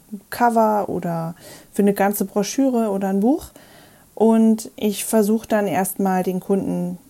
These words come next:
sehr genau zu löchern, was er eigentlich ganz genau haben will. Ich lasse mir Beispiele zeigen, ähm, damit ich so eng es geht kalkulieren kann oder so gut es geht kalkulieren kann, was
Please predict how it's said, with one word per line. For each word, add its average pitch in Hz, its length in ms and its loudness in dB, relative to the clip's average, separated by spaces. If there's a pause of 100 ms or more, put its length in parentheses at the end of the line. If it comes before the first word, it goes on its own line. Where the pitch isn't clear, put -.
(200)
sehr 214 240 0
genau 196 280 0
zu - 160 -4
löchern, 240 580 2
was 202 300 -2
er 190 160 -4
eigentlich 185 360 -4
ganz 175 260 -6
genau 156 300 -6
haben 226 280 0
will. 220 200 2
Ich 190 160 -6
lasse 185 220 -8
mir 180 100 -4
Beispiele 220 640 -2
zeigen, 190 680 -4 (840)
ähm, 180 480 0
damit 196 340 2
ich 190 260 -10
so 190 300 0
eng 214 300 0
es 226 260 -4
geht 208 360 2
kalkulieren 190 680 -2
kann 214 160 -2
oder 180 100 0
so 180 140 -2
gut 254 420 -2
es - 220 -14
geht 208 260 0
kalkulieren 196 540 0
kann, 196 280 -4
was 190 360 -6